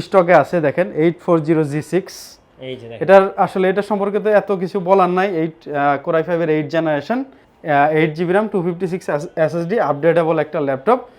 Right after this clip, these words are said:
Speaker 1: এটার প্রাইস দিচ্ছি আমরা মাত্র তিরিশ হাজার নয়শো নিরানব্বই টাকা।
Speaker 2: তিরিশ হাজার নয়শো নিরানব্বই।
Speaker 1: নয়শো নিরানব্বই টাকা।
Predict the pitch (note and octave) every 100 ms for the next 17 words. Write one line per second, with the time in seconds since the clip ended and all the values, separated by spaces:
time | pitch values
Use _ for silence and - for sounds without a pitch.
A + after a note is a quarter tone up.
0 | - _ - G3+ A#3+ A#3+ A3+ G3+ A3+ -
1 | A3+ A3 G#3 G3+ G#3 C4+ B3+ - G#3 A3
2 | G#3 D#3+ E3+ E3 F3+ F#3 C#3+ C3+ D#3+ F#3+
3 | F3 F3 D3+ C#3 - C3+ D#3+ F3+ F3+ G3+
4 | G3 G#3 G3+ E3+ D#3 C#3 F3+